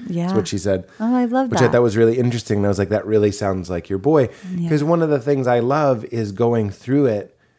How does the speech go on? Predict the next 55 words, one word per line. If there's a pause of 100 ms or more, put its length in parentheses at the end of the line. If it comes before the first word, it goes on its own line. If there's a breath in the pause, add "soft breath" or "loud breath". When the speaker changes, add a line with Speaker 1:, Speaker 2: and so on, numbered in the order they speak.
(260)
Speaker 2:
Like,
one
of
the
things
I
found
in
the
Course
that
I
found
in
a
lot
of
other
things
is
you
have
to
be
somebody
before
you
can
be
nobody. (100)
Like,
it's
not
a
Speaker 1:
Mm.
Speaker 2:
flaw
to,
like,
build
up
an
Speaker 1:
Mm.
Speaker 2:
ego (280 loud breath)
to
then
sort
of (220)
use
it
to
remember
that
you're
not
that.